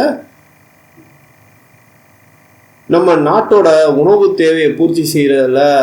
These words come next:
நிறைய வகையான திட்டங்கள் கொண்டு வரப்படக்கூடிய ஒரு நாள்னு எடுத்துக்கிட்டிங்கன்னா, ஒவ்வொரு ஆண்டும் அந்த அக்டோபர் பதினாறு தான் உலக உணவு தினம் வந்து கொண்டாடுறோங்க. அந்த நாள் தான் வந்து பாத்தீங்கன்னா,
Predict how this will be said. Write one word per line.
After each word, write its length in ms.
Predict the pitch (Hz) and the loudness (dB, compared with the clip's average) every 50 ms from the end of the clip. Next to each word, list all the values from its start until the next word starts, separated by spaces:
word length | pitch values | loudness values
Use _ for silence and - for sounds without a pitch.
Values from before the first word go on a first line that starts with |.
| 123 120 104 87 - - | 0 -2 -4 -6 -8 -8
நிறைய 540 | - 82 113 131 135 160 180 190 196 196 190 | -6 -4 -2 -2 0 0 0 2 0 0 0
வகையான 460 | 185 180 170 170 165 156 151 147 147 | -2 -2 -2 -2 0 0 -2 -2 -4
திட்டங்கள் 540 | 139 - 147 135 151 180 175 170 165 147 - | -6 -6 -8 -6 -2 -2 0 0 0 0 0
கொண்டு 240 | 143 139 147 160 170 | -2 -2 0 0 0
வரப்படக்கூடிய 800 | 165 165 156 135 - 160 156 147 151 151 151 180 175 185 180 | 2 2 0 -2 -2 -2 0 0 -2 0 0 0 2 2 2
ஒரு 180 | 165 147 143 135 | 2 0 0 0
நாள்னு 380 | 135 131 139 147 156 156 156 147 | 0 0 0 0 -2 0 -2 -2
எடுத்துக்கிட்டிங்கன்னா, 680 | 135 131 135 135 139 123 131 127 123 123 131 135 147 147 139 127 123 - - - _ _ _ _ _ _ _ _ _ _ - | -2 -2 -2 -2 -2 0 -2 -2 -2 -4 -4 -2 -2 -2 -2 -4 -6 -8 -12 -16 _ _ _ _ _ _ _ _ _ _ -4
ஒவ்வொரு 360 | - 160 165 190 208 196 190 | -2 0 2 2 2 4 4
ஆண்டும் 460 | 175 170 175 175 165 175 175 165 165 | 4 2 2 2 0 0 2 2 2
அந்த 160 | 156 143 131 | 0 0 -2
அக்டோபர் 520 | 120 123 - - - 196 180 175 175 151 - | -4 -4 -6 -2 0 0 2 2 0 -2 0
பதினாறு 440 | 147 143 151 147 151 147 143 139 139 | 0 0 0 0 0 0 0 0 0
தான் 200 | 147 160 160 139 | 0 0 0 0
உலக 340 | 135 147 170 185 190 175 | 0 2 2 2 0 0
உணவு 420 | 180 175 156 151 151 160 165 165 156 | 0 -2 -2 -2 -2 -2 -2 -2 -2
தினம் 220 | 151 147 147 143 | 0 0 0 0
வந்து 240 | 143 139 135 135 135 | 0 0 0 -2 -2
கொண்டாடுறோங்க. 960 | - 139 131 131 135 143 135 135 131 127 123 120 120 127 147 196 254 285 262 - - - _ _ _ - | -2 -2 -2 0 0 0 0 0 0 0 -2 0 -2 0 0 0 0 -2 -6 -10 -14 -20 _ _ _ -8
அந்த 340 | - 143 170 196 202 208 196 | -4 -2 0 0 2 2 0
நாள் 320 | 190 185 180 180 180 180 | 0 0 0 0 0 0
தான் 200 | 185 185 180 165 | 0 0 0 -2
வந்து 80 | 160 156 | -2 -2
பாத்தீங்கன்னா, 560 | 156 165 151 135 143 135 131 131 143 165 | 0 -2 0 0 -2 -2 -2 -2 -2 -2